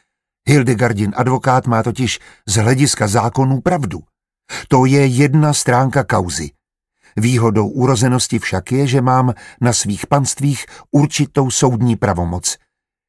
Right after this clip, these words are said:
Nikoli však v hrdelních záležitostech, jak jistě víš.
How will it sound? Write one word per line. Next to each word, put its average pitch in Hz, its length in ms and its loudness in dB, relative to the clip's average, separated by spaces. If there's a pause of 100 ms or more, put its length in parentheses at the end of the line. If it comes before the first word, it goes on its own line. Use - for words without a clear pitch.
(100)
Nikoli 110 460 0
však - 260 -4 (440)
v 87 60 -6
hrdelních 123 600 0
záležitostech, 104 920 -4 (460)
jak 104 300 -2
jistě 101 340 0
víš. 101 380 -8